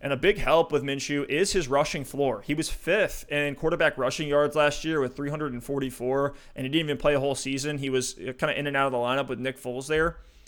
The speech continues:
And he was okay through the year. He had sixty-one percent. Uh, he had a sixty-one percent completion rate. It's not great,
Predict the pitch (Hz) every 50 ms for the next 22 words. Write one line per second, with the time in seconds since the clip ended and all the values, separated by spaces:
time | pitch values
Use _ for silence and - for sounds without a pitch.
0 | - - - - - - - 143 147 151 147 139 196 254 269 - - - 175 208
1 | 208 - 175 - 180 175 - 180 156 143 139 147 147 131 113 117 127 139 131 -
2 | - - 185 185 - 202 170 135 143 147 147 - 160 151 - - 139 143 147 147
3 | 147 - - - - - - - - - - - - - 127 127 123 104 139 151
4 | 156 147 - - 165 - - 156 156 147 - 151 - 175 143 127 - 139 - 147
5 | 143 135 - 151 143 143 143 143 135 135 135 - - - 151 156 165 160 - 143
6 | - 135 131 131 127 139 190 - - -